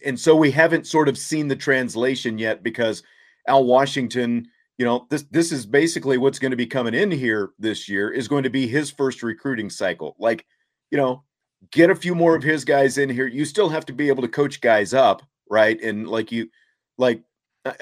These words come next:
I think people, there, there are some people, like, who see Isaiah Foskey's season as, you know, like,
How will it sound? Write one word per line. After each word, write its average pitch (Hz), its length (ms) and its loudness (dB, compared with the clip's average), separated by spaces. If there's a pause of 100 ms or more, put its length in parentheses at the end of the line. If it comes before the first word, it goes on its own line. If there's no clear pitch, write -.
(140)
I 165 80 4
think 170 260 -2
people, 156 400 0
there, 143 260 0
there 143 140 0
are 143 60 0
some 175 240 0
people, 143 260 -2
like, 131 180 2
who 131 100 -4
see 131 520 -4 (320)
Isaiah 127 340 0
Foskey's 131 580 -2
season 117 540 -4 (440)
as, 117 600 0
you 123 120 0
know, 123 120 2
like, 117 480 0